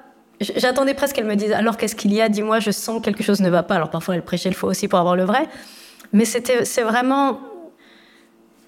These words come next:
c'est doux, ma maman. C'est comme du coton. On rebondit dessus et on se fait jamais mal. Elle prenait son bain devant nous, il y avait pas de honte, vous voyez, euh, et nous, pareil. Et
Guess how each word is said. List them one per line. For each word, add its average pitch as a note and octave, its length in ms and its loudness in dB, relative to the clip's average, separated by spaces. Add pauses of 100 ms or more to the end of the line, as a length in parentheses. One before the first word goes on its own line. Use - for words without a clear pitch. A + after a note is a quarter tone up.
c'est - 240 -2
doux, G#3 240 2
ma F#3 140 0
maman. F3+ 260 2
C'est G#3+ 140 -2
comme C4 180 2
du A3+ 140 0
coton. A3 400 -4
On F3 100 2
rebondit G#3 540 0
dessus G3 400 0
et F3 480 0
on F3+ 80 0
se - 160 -10
fait F#3 180 0
jamais E3+ 280 0
mal. D3+ 180 -2 (1500)
Elle F#3+ 160 2
prenait G3+ 260 2
son G3+ 220 0
bain G3 180 4
devant G3 240 2
nous, G#3 220 2
il G#3 60 0
y G#3+ 40 4
avait E3+ 160 4
pas G3 180 -2
de F#3+ 120 0
honte, G3+ 240 0
vous G#3 80 -2
voyez, F3 440 2
euh, F3+ 120 2 (520)
et F#3+ 80 0
nous, F#3 160 2
pareil. F#3+ 640 2
Et E3+ 100 -2